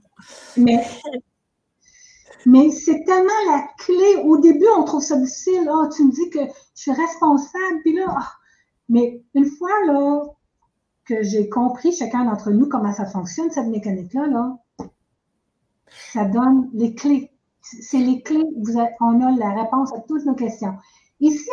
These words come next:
Annette, tu dis, « Je, je, je sais pas. Je sais pas vraiment, là. Il y a rien qui me vient. »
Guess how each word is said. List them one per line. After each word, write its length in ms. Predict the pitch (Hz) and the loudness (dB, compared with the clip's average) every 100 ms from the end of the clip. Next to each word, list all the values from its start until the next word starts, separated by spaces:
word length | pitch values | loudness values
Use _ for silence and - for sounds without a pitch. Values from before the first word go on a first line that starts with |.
| 466 | 6
Annette, 320 | 277 262 311 - | 8 6 4 0
tu 80 | 247 | -2
dis, « 260 | 220 277 233 | 2 2 2
Je, 260 | 240 240 | 2 0
je, 300 | 240 202 277 277 277 | -2 0 -2 -2 -4
je 40 | |
sais 300 | 294 - 339 - | -4 -6 -10 -4
pas. 400 | 339 370 214 - | 0 0 -2 -10
Je 240 | 226 240 240 | -12 -10 -10
sais 220 | - 269 | -10 -6
pas 120 | 403 | -4
vraiment, 540 | 392 349 349 302 320 359 | -4 -2 0 2 0 -2
là. 160 | 349 370 392 - - _ - | -4 -4 -6 -8 -20 _ -4
Il 80 | |
y 20 | 247 | -2
a 40 | |
rien 240 | 277 349 | 0 0
qui 80 | 339 | 0
me 160 | 370 311 | -2 0
vient. » 420 | 240 214 226 339 | 0 0 -2 -4